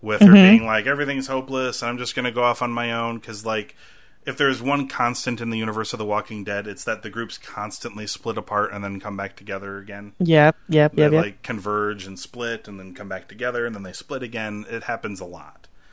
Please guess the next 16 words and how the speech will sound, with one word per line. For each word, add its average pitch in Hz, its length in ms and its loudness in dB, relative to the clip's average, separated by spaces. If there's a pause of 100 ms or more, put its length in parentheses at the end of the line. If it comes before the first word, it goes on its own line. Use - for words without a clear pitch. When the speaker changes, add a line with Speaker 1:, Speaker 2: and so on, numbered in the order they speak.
(540)
Speaker 1:
Outside 180 380 2
of 135 120 2
that 123 200 6
ending, 113 480 -2
which 107 160 -10
I 107 80 -4
was 101 140 -6
like, 104 280 -2
"Oh, 131 300 -2
yay, 131 340 -2
another 113 320 -6
splitting 117 460 -6
of 110 160 -8
the 110 80 -6
group." 113 360 -6 (580)
Although 131 500 4